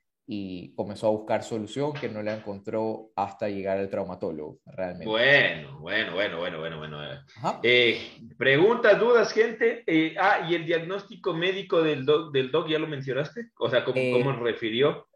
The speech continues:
Speaker 1: no, el diagnós-, bueno, el diagnóstico me-, biomédico que recibe es,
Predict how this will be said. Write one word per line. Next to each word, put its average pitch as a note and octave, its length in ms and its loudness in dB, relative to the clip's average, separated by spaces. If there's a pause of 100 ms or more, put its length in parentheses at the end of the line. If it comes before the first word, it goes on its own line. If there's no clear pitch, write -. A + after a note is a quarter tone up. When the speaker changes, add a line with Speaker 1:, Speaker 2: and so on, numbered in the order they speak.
(640)
Speaker 1:
no, D3+ 460 -2
el C3 380 2
diagnós-, C#3+ 520 0
bueno, B2+ 200 0
el G#2+ 100 -4
diagnóstico F3 1080 -4
me-, E3 320 -2
biomédico D#3+ 760 -4
que D3 380 -4
recibe D#3+ 760 -2
es, - 260 -12